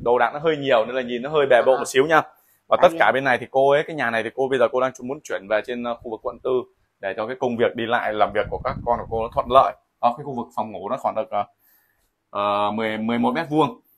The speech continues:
Speaker 1: Và bên này, ờ, cái này cô cũng ở rất là lâu rồi.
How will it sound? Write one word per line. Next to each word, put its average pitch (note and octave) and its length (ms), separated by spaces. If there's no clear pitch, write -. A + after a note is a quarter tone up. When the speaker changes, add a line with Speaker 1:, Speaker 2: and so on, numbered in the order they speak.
Speaker 1:
Và A#2 100
bên C#3 140
này, A#2+ 260
ờ, A2+ 220
cái D#3 80
này C3 160
cô C3+ 100
cũng D3+ 120
ở G#2+ 140
rất D#3 100
là F3+ 80
lâu D3 260
rồi. A#2 220